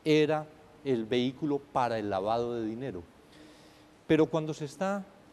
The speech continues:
desarrollando esa actividad de análisis con las, con los miles de documentos digitales y, y, y físicos que se encontraron en esos allanamientos,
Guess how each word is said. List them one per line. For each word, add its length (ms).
desarrollando 960
esa 200
actividad 500
de 160
análisis 720
con 380
las, 560
con 200
los 160
miles 480
de 80
documentos 920
digitales 840
y, 360
y, 320
y 80
físicos 680
que 160
se 160
encontraron 760
en 140
esos 240
allanamientos, 760